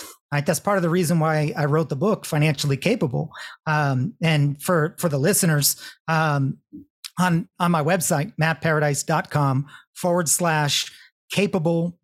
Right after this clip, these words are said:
bonus, there's a ton of free content. Um, so a lot of the links and resources that I use throughout the book, um, that include everything from, um, the, the Credit Union Association to the F D I C to the C F P B that I mentioned,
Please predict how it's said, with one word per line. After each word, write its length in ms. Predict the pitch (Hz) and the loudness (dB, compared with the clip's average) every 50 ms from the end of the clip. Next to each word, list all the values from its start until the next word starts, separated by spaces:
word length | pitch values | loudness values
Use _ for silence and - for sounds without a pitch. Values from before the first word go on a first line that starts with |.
| _ | _
bonus, 560 | - 175 196 208 175 131 123 147 - - - - - - - - _ _ _ - | -2 0 0 2 0 0 0 0 0 0 -2 -2 -6 -18 -20 -20 _ _ _ 0
there's 320 | 196 190 - - - - - | 2 2 2 0 -2 -2 -2
a 60 | 165 | -2
ton 280 | 151 - - - 254 214 | -2 -2 0 0 2 0
of 80 | 165 - | 0 0
free 180 | - 180 165 | 0 -2 0
content. 500 | - - 165 160 143 - - 120 113 143 - _ - - - _ _ - 165 | 2 2 2 2 2 0 -2 -4 -6 -8 -12 _ -20 -20 -20 _ _ -4 -2
Um, 240 | 151 151 135 135 | 0 0 0 0
so 120 | 131 - 156 | 0 0 0
a 20 | 156 | 0
lot 180 | 160 175 180 | 2 2 0
of 60 | 170 | 0
the 100 | 131 143 | 0 -2
links 420 | 131 143 156 180 185 175 - - - | 0 2 2 2 2 2 0 -2 0
and 300 | 160 143 135 131 131 143 - | 2 2 2 2 0 -2 0
resources 640 | 156 185 185 - - 175 160 143 - 165 143 131 - | 0 0 0 2 0 0 0 2 0 0 0 0 0
that 120 | - 160 | 0 0
I 40 | 147 | 0
use 400 | 147 139 156 165 165 156 - - | 2 2 2 2 2 0 0 -2
throughout 260 | - 165 160 156 147 | -2 0 0 0 0
the 80 | - 147 | -2 0
book, 300 | 120 165 165 160 - - - - - - _ - | 0 0 0 0 -2 -8 -16 -18 -20 -20 _ -4
um, 240 | 165 156 147 139 135 | -2 0 0 0 0
that 120 | - 165 | 0 0
include 300 | 151 143 - - 190 165 | 0 0 0 0 0 0
everything 440 | 160 160 151 165 143 151 160 160 147 | 2 0 0 0 0 2 2 0 0
from, 520 | 135 - - 160 151 151 143 135 135 135 139 - - - - - _ _ - | 0 -2 0 0 2 2 2 2 0 -2 -4 -6 -14 -20 -20 -20 _ _ -2
um, 520 | 156 151 151 139 135 127 120 120 139 151 - _ | 0 2 2 2 0 0 0 -2 -4 -4 -6 _
the, 160 | - 160 135 131 | 0 2 2 2
the 160 | 127 143 139 | 0 -2 -4
Credit 260 | - - 175 175 190 | -2 0 -2 0 0
Union 280 | 175 160 170 170 165 160 | 0 2 2 2 2 2
Association 800 | - - 175 147 - 156 143 151 151 160 - - 170 156 156 131 | 2 0 0 0 0 0 0 2 2 0 0 0 0 0 0 0
to 80 | 147 | 0
the 140 | 131 131 143 | -2 0 0
F 100 | 165 156 | 0 0
D 140 | - 175 151 | 0 0 0
I 80 | 139 139 | 0 0
C 440 | 131 - - 175 165 160 160 156 147 | 0 0 0 0 2 2 2 0 -2
to 360 | 147 - 156 139 135 127 123 135 - | -2 -2 -2 0 0 0 -2 -4 -4
the 60 | 147 | -2
C 240 | 127 - - 185 165 | 0 0 2 2 2
F 120 | 151 - | 0 0
P 120 | - 160 151 | -2 -2 0
B 200 | 127 170 165 160 | 0 2 2 2
that 140 | 147 156 | 0 0
I 60 | 156 156 | 0 2
mentioned, 580 | 151 151 165 165 - 185 170 160 160 151 143 | 2 2 2 0 0 0 0 2 2 0 0